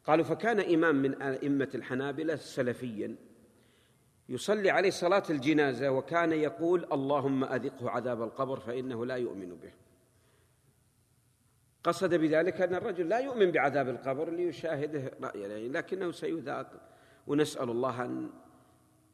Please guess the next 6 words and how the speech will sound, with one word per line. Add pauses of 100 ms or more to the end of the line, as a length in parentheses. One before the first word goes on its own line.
(160)
يعيذنا
وإياكم (420)
والمسلمين
من
عذاب
القبر.